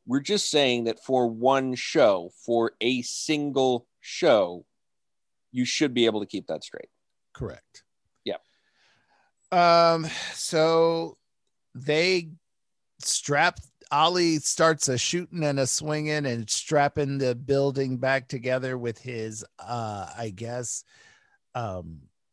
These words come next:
Speaker 2: suspension arrows.
Speaker 1: Like his, hi-, these, the steel cable, the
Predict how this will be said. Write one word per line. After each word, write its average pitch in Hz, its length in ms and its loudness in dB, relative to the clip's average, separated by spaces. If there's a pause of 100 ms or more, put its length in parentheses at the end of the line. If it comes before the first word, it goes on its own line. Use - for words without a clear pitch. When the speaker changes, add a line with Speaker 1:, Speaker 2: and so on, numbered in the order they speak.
(160)
Speaker 2:
suspension 127 840 -4
arrows. 180 760 4 (560)
Speaker 1:
Like 147 240 4
his, 196 380 -2
hi-, 180 100 -2 (140)
these, 320 640 -2
the 147 180 -2
steel 269 540 -2
cable, 131 640 -4 (240)
the 165 120 4